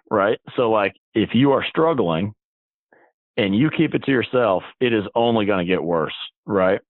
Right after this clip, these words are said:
Uh, you gotta bring it to the light to, um, to have any sort of healing there. And so, uh, that, that would be how I cope with it. When I meet people I can trust,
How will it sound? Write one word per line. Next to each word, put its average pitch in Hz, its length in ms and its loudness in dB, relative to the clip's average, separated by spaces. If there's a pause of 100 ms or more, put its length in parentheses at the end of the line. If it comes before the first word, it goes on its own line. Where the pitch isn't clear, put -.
(140)
Uh, 101 300 0
you 117 120 0
gotta 113 280 0
bring 101 180 0
it 92 80 -8
to 101 80 -4
the 92 100 0
light 92 380 0 (220)
to, 90 480 2 (480)
um, 76 360 -2
to 107 60 -2
have 101 200 0
any 101 220 -2
sort 85 140 0
of 76 80 -4
healing 80 320 -2
there. 73 240 -6 (100)
And 107 160 -2
so, 101 280 2 (580)
uh, 175 140 2
that, 185 340 0
that 170 180 0
would 156 140 0
be 139 400 2 (800)
how 147 260 2
I 135 140 2
cope 123 280 0
with 113 120 2
it. 110 180 2 (200)
When 113 180 0
I 131 240 2
meet 123 300 2
people 117 320 2
I 107 100 0
can 95 160 -4
trust, 107 400 0